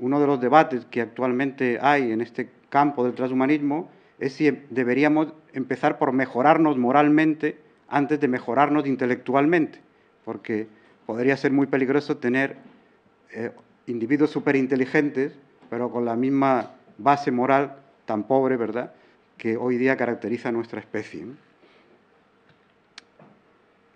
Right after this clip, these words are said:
Hay otros objetivos que se han propuesto, por lo menos por los más atrevidos, aunque a los transhumanistas no les gusta repetirlo mucho o darlo a, a, a, a la difusión pública, porque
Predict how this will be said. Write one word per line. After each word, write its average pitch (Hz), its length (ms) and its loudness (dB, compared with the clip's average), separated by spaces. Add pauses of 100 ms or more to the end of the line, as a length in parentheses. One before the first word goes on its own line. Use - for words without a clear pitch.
(760)
Hay 190 180 6
otros 196 220 2
objetivos 185 760 0 (640)
que - 100 -10
se 139 180 -2
han 151 240 4 (120)
propuesto, 135 680 -2 (460)
por 104 140 -8
lo 110 60 -6
menos 143 240 0
por 127 160 -4
los 110 100 -2
más 127 260 0
atrevidos, 139 580 -2 (320)
aunque 160 540 4
a 135 120 0
los 139 120 -2
transhumanistas 135 640 0
no 147 140 2
les 143 140 0
gusta 139 400 0
repetirlo 127 500 -2
mucho 139 360 0
o 117 40 0
darlo 131 220 0
a, 127 280 -4 (400)
a, 110 80 -10
a, 110 600 -12 (480)
a 117 80 -6
la 127 80 2
difusión 131 380 0
pública, 147 500 2
porque 147 560 0